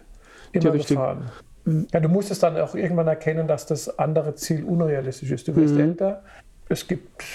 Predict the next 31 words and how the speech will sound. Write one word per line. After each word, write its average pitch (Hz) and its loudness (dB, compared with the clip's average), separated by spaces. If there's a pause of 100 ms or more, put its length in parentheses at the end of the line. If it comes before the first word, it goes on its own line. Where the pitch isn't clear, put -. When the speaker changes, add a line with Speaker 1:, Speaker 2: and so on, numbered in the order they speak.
(540)
Speaker 2:
einen 160 2
neuen 156 2
Nachwuchs, 175 0
der 165 2
von 151 -2
unten 170 -2
kommt, 180 -2
dann 143 0
haben 143 -2
sich, 139 -4
wie 151 -4
gesagt, 143 -2
die, 143 -4
die 139 -4
Voraussetzungen 160 0
geändert 170 0 (580)
und 131 0
dann 135 0
musstest 135 -2
du 160 -2
irgendwann 135 -2
realistisch 120 -4
sein 131 -4
und 127 -6
sagen, 131 -2 (140)
das, - -4
das - -4
macht 139 -2
keinen 131 0
Sinn 135 0
mehr. 120 -2